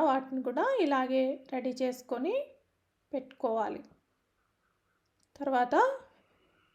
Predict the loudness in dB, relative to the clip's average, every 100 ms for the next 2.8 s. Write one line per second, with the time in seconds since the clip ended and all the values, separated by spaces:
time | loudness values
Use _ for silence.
0 | -6 -2 -2 0 0 2 2 2 -2 -2
1 | -4 0 0 2 2 4 2 -2 -2 -2
2 | -8 -20 _ _ 0 2 4 4